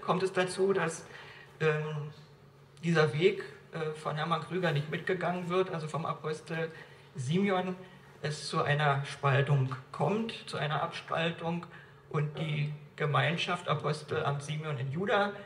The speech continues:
zunächst genannt wird und dann, äh, ab neunzehnhundertzweiunddreißig Apostelamt Simeon in Jakobsgeschlecht. Und, äh, das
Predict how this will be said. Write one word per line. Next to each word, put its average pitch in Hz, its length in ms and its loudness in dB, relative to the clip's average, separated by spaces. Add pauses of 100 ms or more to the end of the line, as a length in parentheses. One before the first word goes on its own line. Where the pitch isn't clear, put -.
(120)
zunächst 170 480 0
genannt 160 440 2
wird 170 220 0
und 147 200 -2
dann, 151 420 0
äh, 147 140 0
ab 147 260 -4
neunzehnhundertzweiunddreißig 143 1300 2 (420)
Apostelamt 139 800 2 (680)
Simeon 143 420 0
in 135 100 2
Jakobsgeschlecht. 123 960 2 (1040)
Und, 147 420 6
äh, 143 100 2
das - 440 -8